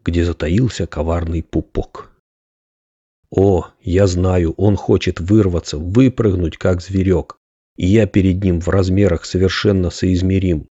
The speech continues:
и все эти мои жалкие потуги, которые только и могут быть с ним соотнесены,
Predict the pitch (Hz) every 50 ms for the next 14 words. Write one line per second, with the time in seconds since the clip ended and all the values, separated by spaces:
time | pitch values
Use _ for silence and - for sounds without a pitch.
0 | _ _ - 95 - - - 127 120 110 98 - - 92 92 98 95 90 82 90
1 | 101 104 104 95 - - 90 85 - - 90 85 - - 117 113 95 85 73 -
2 | - _ - - 80 - - 113 101 92 87 82 - - 117 98 92 - - 92
3 | 90 98 107 104 92 90 87 82 87 98 101 95 87 - - - 98 98 90 82
4 | - - 87 87 85 - - 92 90 - - 92 92 101 117 117 92 -